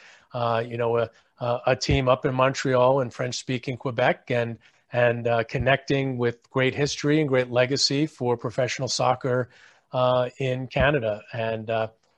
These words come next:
I like the rebrand. Uh, our people were involved with, uh, with Kevin,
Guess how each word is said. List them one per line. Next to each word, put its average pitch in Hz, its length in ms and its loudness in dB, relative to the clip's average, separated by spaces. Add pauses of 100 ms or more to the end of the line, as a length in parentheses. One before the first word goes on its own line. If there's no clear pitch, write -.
(140)
I 131 60 4
like 135 320 4
the 151 100 0
rebrand. 147 680 4
Uh, 117 200 -2
our 120 280 2
people 127 340 -6
were 127 160 -4
involved 123 540 0
with, 123 280 -4
uh, 123 180 -2
with 120 200 -8
Kevin, 131 400 -2